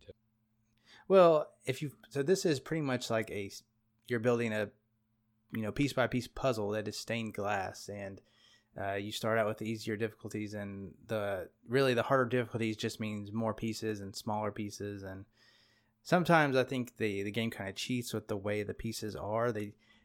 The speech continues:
Speaker 2: they really are too big for the spots, but they, they'll end up fitting anyways. But I don't know. Uh, I, I've gone from, you know, completing one in, you know, several minutes to,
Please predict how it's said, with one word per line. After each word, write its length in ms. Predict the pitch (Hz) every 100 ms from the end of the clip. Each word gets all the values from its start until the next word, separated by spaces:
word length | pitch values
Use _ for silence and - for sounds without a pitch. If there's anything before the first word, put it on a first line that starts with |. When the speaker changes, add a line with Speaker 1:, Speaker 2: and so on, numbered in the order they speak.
| _ _ -
Speaker 2:
they 160 | 120
really 360 | 120 170 165 131
are 120 | 117
too 220 | - 131
big 300 | 113 117 120
for 100 | 120
the 100 | 110
spots, 480 | 107 - 107 110 -
but 400 | - 110 101 104 - _
they, 260 | 107 110 104
they'll 200 | 120 110
end 160 | 113
up 160 | 110 92
fitting 300 | 104 101 98
anyways. 640 | 95 98 95 92 95 107 -
But 280 | 92 92 - _ _ _ _ _ _ _ _ - - -
I 100 | 117
don't 120 | 113
know. 220 | 104 104 - - - - -
Uh, 40 | 110
I, 580 | 107 104 95 101 117 113
I've 100 | 117
gone 260 | 127 127
from, 240 | 120 120 113
you 140 | 113
know, 200 | 104 101 - _ _
completing 500 | - 117 127 123 117
one 220 | 117 117 110
in, 220 | 107 104 - - - -
you 120 | 110
know, 100 | 92
several 380 | - 139 127 123
minutes 400 | 127 127 123 -
to, 640 | 120 110 107 101 98